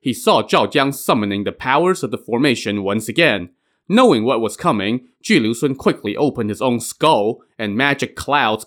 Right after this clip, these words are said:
gushed out to protect his head and body. Next, he unleashed his own magical weapon,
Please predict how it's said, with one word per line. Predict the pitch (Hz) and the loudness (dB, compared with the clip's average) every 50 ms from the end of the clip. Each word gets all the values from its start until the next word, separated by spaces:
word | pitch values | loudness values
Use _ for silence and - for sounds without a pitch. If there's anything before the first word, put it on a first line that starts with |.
| _ | _
gushed | - 147 131 131 - - - | -2 0 0 0 -2 -2 0
out | 160 131 104 - - | 0 0 0 -2 -4
to | - 113 107 | -8 -10 -10
protect | - - 117 104 - - - 180 - - - | -8 -10 -12 -12 -8 -4 -4 -4 -4 -4 -6
his | 104 - - | -12 -12 -6
head | - 123 120 135 143 - - | -2 0 0 0 0 -2 -4
and | 113 110 107 107 | -6 -6 -4 -2
body. | - 147 135 120 101 95 85 80 - _ _ _ _ _ _ _ _ _ _ _ | -2 -2 0 0 -2 -4 -6 -12 -14 _ _ _ _ _ _ _ _ _ _ _
Next, | - 101 117 151 190 - - - - - _ _ | -4 -2 0 0 0 -2 -4 -14 -16 -20 _ _
he | - - - | -6 -4 -4
unleashed | - 110 107 107 123 156 156 180 - - - | -2 -4 -4 0 2 2 2 2 0 -4 -6
his | 117 101 - - | -6 -6 -2 2
own | 165 196 175 131 | 2 2 4 2
magical | 110 104 98 101 113 104 - 104 95 | 2 0 -2 -2 -6 -8 -6 -4 -2
weapon, | 92 101 110 - 175 180 185 185 - | -2 -2 0 0 2 0 0 0 -4